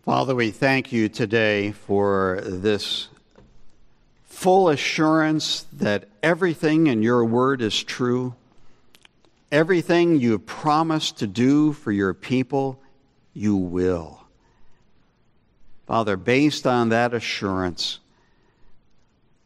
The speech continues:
this coming week when we face circumstances that seem to point in the other direction, we feel alone, we feel abandoned,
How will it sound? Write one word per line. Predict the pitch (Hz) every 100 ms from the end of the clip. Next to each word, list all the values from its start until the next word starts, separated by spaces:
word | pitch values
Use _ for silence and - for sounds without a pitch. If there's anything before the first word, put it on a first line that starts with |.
| _ _ - - - -
this | 120 143
coming | - 190 170 147 139
week | 143 156 160 -
when | 123 113
we | 123 143
face | - 147 143 110
circumstances | - 143 139 139 127 - 135 135 135 147 143 123 113
that | 107 -
seem | - 156 170 156
to | 107
point | - - 165 190 180
in | 135
the | 123 120
other | 143 165
direction, | 151 143 151 147 - 123 73 _ - - - - - _ _ _ _ _ - - - -
we | 101
feel | - 139 120
alone, | 113 127 156 185 208 196 - - 151
we | -
feel | 92 123 120 107
abandoned, | 95 143 151 156 165 160 160